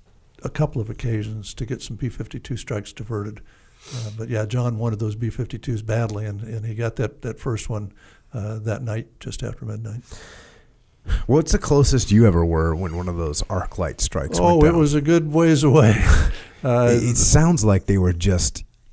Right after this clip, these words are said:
Speaker 2: insane.
Speaker 1: Yeah, before that, John thinks that he was the first one, and I, I've not been able to confirm it. John thinks he was the first one to work B fifty-two strikes in that close of proximity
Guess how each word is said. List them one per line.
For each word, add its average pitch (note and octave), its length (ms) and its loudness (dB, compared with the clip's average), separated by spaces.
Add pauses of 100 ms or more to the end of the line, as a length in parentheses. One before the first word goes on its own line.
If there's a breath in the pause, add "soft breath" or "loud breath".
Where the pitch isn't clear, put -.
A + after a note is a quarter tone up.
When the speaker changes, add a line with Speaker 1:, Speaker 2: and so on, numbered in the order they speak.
Speaker 2:
insane. G#2 920 2 (220)
Speaker 1:
Yeah, C3 400 -2 (140)
before C3+ 320 2
that, D#3 80 4
John G3+ 360 4
thinks F3+ 300 0
that C3 120 -2
he G3+ 160 0
was F3 240 0
the - 100 -2
first E3 340 0
one, C#3+ 220 2
and B2 80 2
I, C#3+ 280 4
I've C3 120 0
not D3 180 0
been C#3 120 2
able B2+ 160 2
to A2+ 60 0
confirm B2+ 400 0
it. G#2 60 -2
John C3+ 240 -2
thinks D3+ 220 -4
he D3+ 80 0
was C3 160 -2
the A2 80 -4
first C#3+ 280 0
one C3+ 220 0
to A#2 60 -4
work C3 280 0
B C3 120 0
fifty-two B2+ 500 -4
strikes B2 460 -4
in A#2+ 320 -8
that B2 240 -4
close C#3+ 360 -2
of B2 140 -12
proximity A#2+ 640 -2